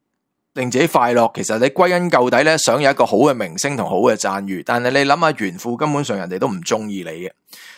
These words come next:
噉你做嚟做咩呢？噉，噉啊，如果你係行為端正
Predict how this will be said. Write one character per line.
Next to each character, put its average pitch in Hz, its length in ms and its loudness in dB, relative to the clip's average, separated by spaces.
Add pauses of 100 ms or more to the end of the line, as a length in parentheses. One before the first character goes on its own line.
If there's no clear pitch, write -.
(200)
噉 135 180 -2
你 110 140 0
做 95 220 -2
嚟 85 80 -6
做 90 140 -6
咩 104 120 -4
呢？ 117 520 4
噉， 92 180 -10 (920)
噉 160 160 0 (100)
啊， - 40 -8 (440)
如 113 140 -8
果 147 120 4
你 185 60 2
係 120 260 0
行 92 220 -8
為 90 160 -6
端 156 280 0
正 107 280 -2